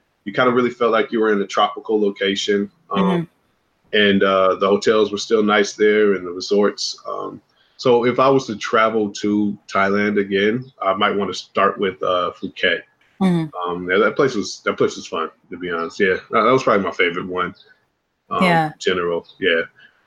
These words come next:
Speaker 1: But if you wanna save hella money, go to Chiang Mai. That was probably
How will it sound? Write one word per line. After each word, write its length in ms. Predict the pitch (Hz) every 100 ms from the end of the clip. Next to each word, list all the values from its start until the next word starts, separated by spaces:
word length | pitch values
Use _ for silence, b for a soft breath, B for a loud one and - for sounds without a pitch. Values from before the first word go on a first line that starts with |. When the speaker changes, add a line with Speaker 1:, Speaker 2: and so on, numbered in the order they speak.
| -
Speaker 1:
But 80 | 98
if 40 | 123
you 60 |
wanna 100 | 123
save 320 | 110 113 92
hella 220 | 113 104 98
money, 260 | 101 90
go 100 | 90 90
to 80 |
Chiang 300 | 85 98 87 90
Mai. 200 | 85 82
That 140 | 92
was 120 | 98
probably 520 | - 110 104 95 92